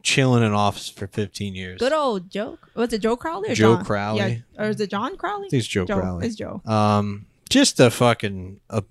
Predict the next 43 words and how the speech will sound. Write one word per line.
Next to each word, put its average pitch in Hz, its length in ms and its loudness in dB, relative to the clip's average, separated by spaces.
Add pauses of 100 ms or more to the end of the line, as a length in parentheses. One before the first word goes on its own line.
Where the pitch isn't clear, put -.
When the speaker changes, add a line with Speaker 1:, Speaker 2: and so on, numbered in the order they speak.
(180)
Speaker 1:
just 214 320 -2
a 110 60 4
politician. 92 840 2
Just 127 220 -2
this 98 220 -4
white 107 320 2
dude's 104 420 -10
like, 95 200 -8
"I 107 160 0
hear 156 260 2
you, 190 140 -2
what 170 180 6
you're 170 120 4
saying. 180 680 0
You 131 140 -4
know, 139 200 2
I 113 140 2
hear 160 260 2
you, 165 140 -2
the 147 140 -12
people." 180 680 4
And 208 200 -6
Speaker 2:
Meanwhile, 208 380 -6
going 185 220 -2
back 175 160 -4
on 185 100 -4
his 180 140 -8
plane 185 300 -4
to 147 40 2
go 147 60 10
Speaker 1:
yeah, 135 160 10
Speaker 2:
back 117 60 8
Speaker 1:
and 113 80 2
Speaker 2:
to 135 40 4
Speaker 1:
he, 151 80 4
like, 139 160 6
Speaker 2:
Virginia. 113 160 4
Speaker 1:
lives 117 200 4
in 120 140 2
Virginia 104 600 0
or 117 140 2
some 120 260 -2
shit. 123 340 -4